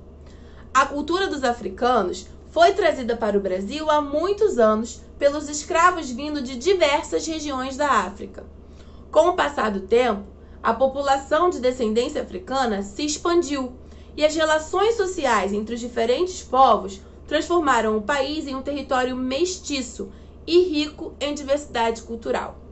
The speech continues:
Assim, herdamos desse povo sua cultura, que se transformou e se adaptou à convivência com outras esferas culturais, como a indígena e a europeia.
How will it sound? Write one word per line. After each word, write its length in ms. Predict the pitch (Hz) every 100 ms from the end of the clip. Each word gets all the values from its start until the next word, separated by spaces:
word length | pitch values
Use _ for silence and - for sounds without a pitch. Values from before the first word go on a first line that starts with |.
| - - - - - -
Assim, 680 | 302 302 - 349 320 196 - - -
herdamos 440 | 254 262 294 370 392
desse 240 | 311 330
povo 320 | - 247 208
sua 260 | 208 202 202
cultura, 720 | 277 359 - 269 269 554 - - -
que 100 | 285
se 140 | 254 285
transformou 920 | 311 349 453 403 392 269 247 254 - - -
e 80 |
se 80 | 262
adaptou 580 | 277 302 311 - 311 349
à 80 | 349
convivência 720 | 320 302 262 226 226 285 277
com 120 | 294
outras 520 | 277 269 302 370 339
esferas 480 | 330 - 277 269 277
culturais, 720 | - 269 - - 214 - - - - - -
como 220 | 240 240
a 80 | 294
indígena 580 | 262 240 240 277 311 -
e 100 | 269
a 60 | 240
europeia. 640 | 240 294 - 180 -